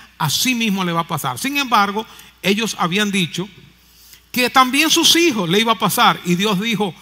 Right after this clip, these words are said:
ustedes dijeron en el versículo treinta y uno, "Dijiste que los hijos serían por presa". Pues no, Señor, ustedes son los que se van a morir. Ellos van a entrar en la tierra prometida.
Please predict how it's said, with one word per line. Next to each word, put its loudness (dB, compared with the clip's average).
ustedes 0
dijeron 0
en 0
el 2
versículo -2
treinta -2
y 2
uno, -2
"Dijiste 0
que -2
los 0
hijos 0
serían 0
por -4
presa". 0
Pues 0
no, -2
Señor, -2
ustedes 2
son 0
los 0
que -2
se 0
van 4
a 2
morir. -2
Ellos 2
van 4
a 0
entrar 2
en -2
la -2
tierra -2
prometida. -12